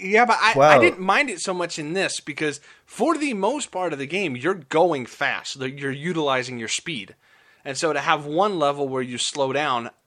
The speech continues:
Speaker 1: I think that worked fine.
Speaker 2: Yeah, I, I don't know if this is an actual thing or if it's just in my head, but I have a feeling that Sonic jumps slightly higher than Knuckles. Uh,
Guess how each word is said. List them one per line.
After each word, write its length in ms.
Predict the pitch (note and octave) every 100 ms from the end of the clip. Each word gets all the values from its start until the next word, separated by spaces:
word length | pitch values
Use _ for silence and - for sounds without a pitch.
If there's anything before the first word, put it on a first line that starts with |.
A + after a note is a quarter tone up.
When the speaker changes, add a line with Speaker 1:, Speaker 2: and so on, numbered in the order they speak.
| -
Speaker 1:
I 220 | A#2 D#3+
think 240 | E3 D#3+ C#3+
that 160 | C#3
worked 200 | C3 A#2
fine. 340 | - B2+ G#2 F#2+ _ -
Speaker 2:
Yeah, 720 | G#2+ A#2+ B2 A#2 G#2+ G#2 F#2+ -
I, 380 | C#3 D3+ D3+ - - - - - _ _ _ _ _ _ _ _ _ _ -
I 120 | C#3
don't 180 | D#3 G#3
know 140 | F#3+ E3
if 120 | D#3+
this 200 | C#3 B2+
is 100 | A2
an 100 | G#2+
actual 320 | G#2 - G2+
thing 260 | - A#2 A2
or 40 |
if 120 | G2
it's 120 | F#2+ -
just 200 | G#2 G#2+
in 60 |
my 100 | F#2+
head, 280 | G2 A2 A2
but 100 | -
I 160 | D2+ B2+
have 260 | D3+ D3+
a 80 | C3
feeling 420 | - A2+ B2+ A#2+
that 120 | G#2+
Sonic 640 | - - G2 G#2+ A#2 - -
jumps 360 | G#2 G2 -
slightly 560 | - - G2+ G2 G2 A2+
higher 420 | - F#2+ G#2 A#2
than 160 | A#2 B2
Knuckles. 540 | B2+ - D3 E3 - _ _ _ _ _ _ _ -
Uh, 320 | F#2+ G2+ F#2+